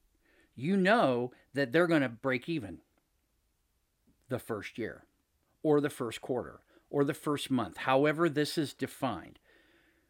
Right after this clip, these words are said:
We want them to continue using this process we put in play or the solution we put in play or what have you, and we want them to gain benefit off of it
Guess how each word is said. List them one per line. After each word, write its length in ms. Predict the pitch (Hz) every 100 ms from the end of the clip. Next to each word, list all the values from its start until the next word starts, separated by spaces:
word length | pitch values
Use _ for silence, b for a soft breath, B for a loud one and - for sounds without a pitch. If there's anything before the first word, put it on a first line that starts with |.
| _ -
We 240 | 117 190
want 400 | 175 190 233 135
them 280 | 143 131 135
to 140 | 147
continue 680 | 120 170 151 - 208 202 151
using 580 | 131 139 220 190 170 139
this 160 | 131
process 640 | - - 135 127 - 113 -
we 140 | 131
put 280 | - 156 135
in 140 | 104
play 480 | - 220 175 87 92 _ _ _ _ _ -
or 140 | 120
the 100 | 117
solution 640 | 123 - 156 170 202 190 156
we 100 | 120
put 220 | - 107
in 140 | 92
play 300 | 92 80 69 -
or 320 | - 127 131 123
what 220 | 117 120
have 280 | 127 147 131
you, 180 | 113 -
and 160 | 120
we 120 | 123 165
want 280 | 180 175
them 160 | 170 165
to 140 | - 127
gain 400 | 120 135 156 147
benefit 480 | 147 180 180 151
off 240 | 127 117 -
of 120 | 101
it 200 | 95